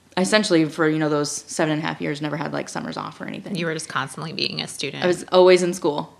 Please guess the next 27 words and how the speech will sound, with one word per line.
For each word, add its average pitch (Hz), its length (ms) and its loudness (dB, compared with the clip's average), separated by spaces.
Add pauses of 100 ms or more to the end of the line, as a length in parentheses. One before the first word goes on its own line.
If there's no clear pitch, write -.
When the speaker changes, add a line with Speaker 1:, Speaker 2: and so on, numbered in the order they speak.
Speaker 2:
Where 214 140 0
Speaker 1:
Yeah. 160 120 0
Speaker 2:
did - 180 0
you, 226 200 0
where 175 180 0
did 185 140 -4
you 185 80 -4
go 160 100 -2
to 156 100 -4
do 147 80 -8
your 139 140 -6
dietetics? 135 680 -10 (220)
Speaker 1:
Iowa 175 160 4
State. - 320 -6
Speaker 2:
Iowa 135 200 -4
State. - 320 -8
Speaker 1:
Yep. 165 280 -2
I 185 100 6
decided 180 320 2
I 175 60 2
wanted 160 260 2
to 156 60 -6
stay 156 240 -2
in 151 80 0
Iowa. 143 300 -2
I 151 100 -4
mean, 156 260 -2